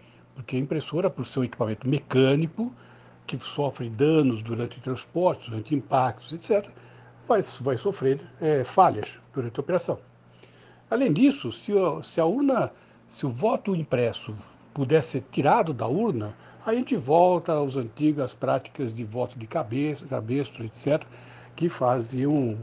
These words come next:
o, o, a festa para quem queria fraudar uma eleição.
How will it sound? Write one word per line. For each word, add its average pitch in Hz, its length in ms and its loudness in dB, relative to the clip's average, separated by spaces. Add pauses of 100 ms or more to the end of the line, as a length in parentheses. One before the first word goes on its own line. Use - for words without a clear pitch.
o, 123 1040 -10
o, 139 40 -4
a 147 60 0
festa 147 720 0 (320)
para 127 100 -8
quem - 140 -8
queria 131 420 -2
fraudar 123 640 -2 (600)
uma 123 420 -2
eleição. 127 400 -4